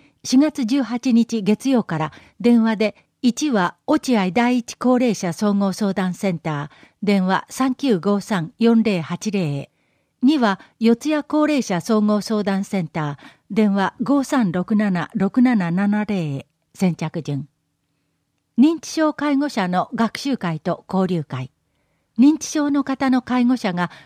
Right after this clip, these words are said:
病気への理解や対応、介護者がリラックスする方法を学びます。介護者同士の仲間づくりができる交流会も実施します。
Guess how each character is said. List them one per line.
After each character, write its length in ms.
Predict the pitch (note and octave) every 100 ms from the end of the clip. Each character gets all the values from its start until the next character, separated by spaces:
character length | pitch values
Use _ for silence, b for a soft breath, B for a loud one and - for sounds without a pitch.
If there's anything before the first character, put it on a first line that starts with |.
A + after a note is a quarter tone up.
| -
病 200 | C4+ C#4+
気 160 | - D4
へ 120 | C4+
の 180 | F#3 E3+
理 140 | A#3
解 260 | A3 F#3 E3+
や 200 | D#3+ -
対 300 | G3+ G3 G3+
応、 200 | F3+ F3 b _
介 200 | C4+ D4
護 120 | D4+
者 180 | - G#3+
が 240 | F3+ E3+ A3
リ 120 | G#3+
ラ 120 | C#4
ッ 40 | C4+
ク 140 | -
ス 160 | - F3+
す 200 | - F#3
る 120 | F#3
方 200 | G#3+ F#3+
法 340 | F#3 F#3+ F3+
を 100 | F3 F#3
学 300 | E3+ D#3+ D#3
び 100 | D3+
ま 160 | E3
す。 160 | - - _ _ _ _ _ -
介 180 | C#4+ D4+
護 120 | D4+
者 180 | D4 B3+
同 180 | C#4+
士 140 | B3+ F#3
の 200 | F3 E3+
仲 260 | G#3 B3+
間 120 | B3+ B3
づ 140 | A#3
く 100 | A#3
り 100 | E3+
が 160 | D#3+ D#3
で 140 | F#3+
き 120 | G#3
る 160 | F3 E3+
交 160 | A3+ A3
流 160 | A3
会 260 | F3+ D#3 D3+
も 180 | D#3 -
実 160 | E3+ D#3+
施 180 | - D3+
し 140 | -
ま 140 | C#3 D#3
す。 160 | -